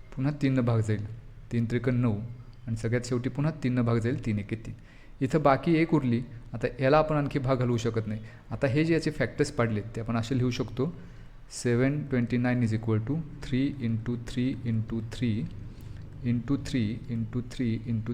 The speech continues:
three. सहा वेळा तीन घेतलेत आणि त्यांचा गुणाकार केला, तर सेवन ट्वेंटी नाईन मिळतो. मग इथं तीन तीनचे दोन गट तयार करायचे आणि याचं क्यूब रूट काढताना तर ह्या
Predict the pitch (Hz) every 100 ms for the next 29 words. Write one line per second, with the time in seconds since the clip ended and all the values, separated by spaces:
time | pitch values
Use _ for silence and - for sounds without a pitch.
0 | 113 120 104 - 120 143 147 139 139 131
1 | 131 113 123 120 117 113 120 120 127 135
2 | 123 107 104 117 - 113 110 107 101 98
3 | 98 98 - 110 - - - - - 143
4 | - - 147 139 165 170 151 143 135 117
5 | 113 104 - 101 98 - - - - -
6 | - - 110 113 110 123 - 123 131 190
7 | 131 110 110 92 - - - - - -
8 | - - - - - - - - - -
9 | - - - - - - - - - -
10 | - - - - - 123